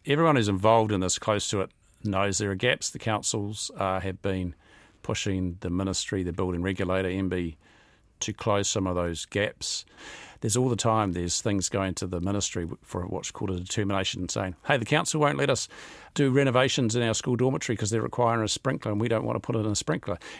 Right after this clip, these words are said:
And then the ministry is like the God on high and issues a ruling on that. That's happening all the time because these things,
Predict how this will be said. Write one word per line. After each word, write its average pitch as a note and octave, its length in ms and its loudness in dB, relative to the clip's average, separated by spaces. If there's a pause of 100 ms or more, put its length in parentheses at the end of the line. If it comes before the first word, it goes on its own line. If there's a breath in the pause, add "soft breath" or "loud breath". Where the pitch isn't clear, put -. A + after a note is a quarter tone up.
And A2 180 2
then A2 120 4
the G#2+ 80 2
ministry A2+ 640 2
is A#2 180 0
like G#2+ 220 4
the G2 140 -4 (320)
God G#2+ 260 4
on G2 140 4
high G#2 320 4
and F#2 100 0 (460)
issues G#2+ 380 0
a F#2+ 100 0
ruling A2 420 2
on F2+ 120 -2
that. F2 200 -6
That's - 200 0
happening D#3 280 2
all B2+ 260 0
the A#2 100 0
time E3+ 400 -2 (220 loud breath)
because B2+ 260 4
these D#3 260 4
things, D#3+ 260 2